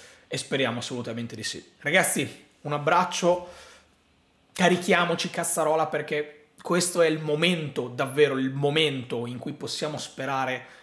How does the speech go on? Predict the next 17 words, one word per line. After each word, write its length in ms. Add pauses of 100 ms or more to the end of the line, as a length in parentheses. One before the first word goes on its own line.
(120)
di 120
dare 220
un, 360
un 240
minimo 380
senso 460
a 40
questa 220
stagione 400
che 240 (500)
è 80
stata 240
stressante, 920 (480)
lunga, 720 (480)
lunga 480
e 40
stressante. 880